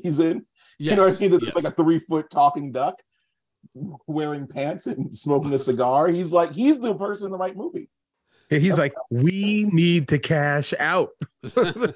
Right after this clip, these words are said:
Speaker 3: Cash out on this motherfucker. "We need to send them back." No, get him on Sally Jesse Raphael and let's make some money off of this fucking duck.
Speaker 2: <laughs> I
Speaker 1: You're
Speaker 2: do
Speaker 1: not
Speaker 2: think
Speaker 1: wrong.
Speaker 2: this could have worked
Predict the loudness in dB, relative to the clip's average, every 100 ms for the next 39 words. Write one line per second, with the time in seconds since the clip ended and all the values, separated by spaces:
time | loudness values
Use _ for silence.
0 | -8 -12 _ -4 -2 -4 -4 -2 0 0
1 | -2 -4 -4 -6 -6 -8 -8 -14 -18 -12
2 | -2 2 2 2 2 2 2 2 0 -2
3 | -2 0 2 2 -2 -8 -20 _ 0 2
4 | 2 2 0 -2 -2 -2 0 -2 -2 -2
5 | -2 -2 -4 -2 0 -2 -6 -10 -10 -4
6 | -2 -2 0 0 0 -2 0 2 0 0
7 | -2 -2 -4 -2 -4 -4 -4 -2 -2 -6
8 | _ _ _ _ _ _ _ _ _ _
9 | _ _ _ _ _ _ -6 -4 -6 -6
10 | -8 -6 -8 -2 -2 -2 -4 -6 -6 -10
11 | -12